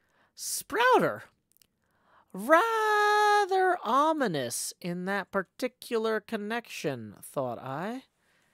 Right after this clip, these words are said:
But it is a common name in Nantucket, they say, and I suppose Peter is a immigrant from there.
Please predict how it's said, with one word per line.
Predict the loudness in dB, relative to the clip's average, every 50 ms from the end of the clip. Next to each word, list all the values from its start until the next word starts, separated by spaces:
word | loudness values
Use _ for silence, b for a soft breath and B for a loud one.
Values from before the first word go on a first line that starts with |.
| b b b b b b b b b b -14
But | 0 6 8 8 8 6 4 _ _ -2
it | 2 2 2 2 2
is | 2 2 4 4 2
a | 2 2 2 0
common | -2 -8 -8 -6 -4 -2 -2 -2 -2 -4 -4 -6 -6 -6
name | -6 -6 -6 -6 -6 -8 -8 -10 -12 -14 _ -18 -18 -18 -20 -20 -20 -20 -16 -10
in | -6 -4 -2 -2 -4 -4 -6
Nantucket, | -4 -4 -4 -4 -6 -6 -8 -6 -6 -6 -4 -4 -4 -4 -4 -6 _ b b b b b b b b b b
they | -2 -2 0 0 -2
say, | -4 -4 -4 -4 -4 -2 -2 -4 -4 -6 -8 _ b b b b b b
and | -4 -4 -2 -4
I | -4 -4 -4 -4 -4 -4 -4 -6
suppose | -6 -6 -8 -8 -6 -6 -4 -4 -4 -4 -6 -8 -10
Peter | -12 -14 -12 -10 -8 -6 -6 -6 -6 -6
is | -6 -6 -6 -6 -6 -6 -6
a | -6 -6 -6 -4 -6 -6 -6 -8 -8
immigrant | -8 -6 -6 -4 -2 -2 -4 -4 -6
from | -8 -10 -6 -4
there. | -2 -2 0 -2 -2 -4